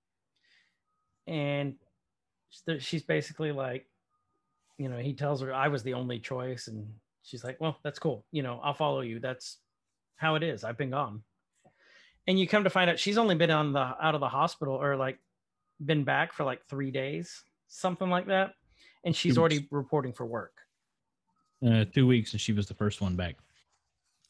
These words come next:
Speaker 1: Oh, it's, okay.
Speaker 2: Yep.
Speaker 1: Which is awesome. Um, he leads her into her office, and, you know, he, um, first they start going through, I thought this was really important,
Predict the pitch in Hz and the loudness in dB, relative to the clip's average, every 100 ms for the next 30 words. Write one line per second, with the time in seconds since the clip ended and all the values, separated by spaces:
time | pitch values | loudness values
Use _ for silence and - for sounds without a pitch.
0 | _ _ _ - 156 143 117 135 - _ | _ _ _ -8 0 0 0 -8 -12 _
1 | - 165 139 113 _ - 92 - - - | 0 2 0 -4 _ -12 -10 -10 -16 -20
2 | _ _ _ _ _ _ _ _ _ 185 | _ _ _ _ _ _ _ _ _ 0
3 | 175 165 147 156 - 92 101 - _ _ | 2 2 2 2 0 -8 -18 -20 _ _
4 | _ _ _ - 165 160 156 147 - _ | _ _ _ 0 4 6 4 2 -4 _
5 | _ _ _ - 180 160 175 170 175 165 | _ _ _ -2 0 2 0 2 2 2
6 | 170 156 156 143 135 - 139 139 - - | 2 2 2 2 -2 -2 -4 -4 -8 -8
7 | 151 139 139 156 - 175 156 165 156 139 | -4 -4 -4 -8 -2 2 4 2 0 -4
8 | - _ _ _ _ _ _ _ _ _ | -16 _ _ _ _ _ _ _ _ _
9 | _ _ _ _ _ _ 156 156 147 - | _ _ _ _ _ _ 0 2 2 4
10 | 262 - 247 - 190 165 180 180 175 - | 4 4 2 4 4 6 6 6 2 -4
11 | - 165 165 160 160 151 - 143 147 156 | -2 4 6 6 6 4 -2 -6 -2 -2
12 | 143 143 127 120 127 123 110 120 117 131 | -2 -4 -6 -8 -6 -6 -8 -8 -10 -10